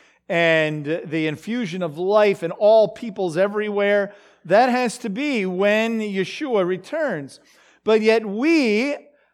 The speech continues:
as a community of, uh, Messiah followers, uh, we have this life, uh, in Messiah. And so it's very interesting when you come to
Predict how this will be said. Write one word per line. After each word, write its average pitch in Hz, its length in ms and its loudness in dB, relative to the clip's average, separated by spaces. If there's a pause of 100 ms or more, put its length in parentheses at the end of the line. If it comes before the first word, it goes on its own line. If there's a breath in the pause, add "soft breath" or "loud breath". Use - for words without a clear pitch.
as 202 600 4
a 226 60 -4
community 233 960 -2
of, 202 500 4
uh, 208 80 -2
Messiah 247 520 -2
followers, 170 880 0 (460 soft breath)
uh, 185 500 2
we 233 320 -2
have 208 760 0
this 185 300 0
life, 196 560 0 (180)
uh, 156 380 2
in 170 460 -2
Messiah. 226 600 -6 (640 soft breath)
And 208 100 -10
so 311 120 -2
it's 233 100 -4
very 311 300 0
interesting 214 720 -6 (580)
when 185 220 -2
you 190 120 -2
come 269 400 -4
to 175 560 0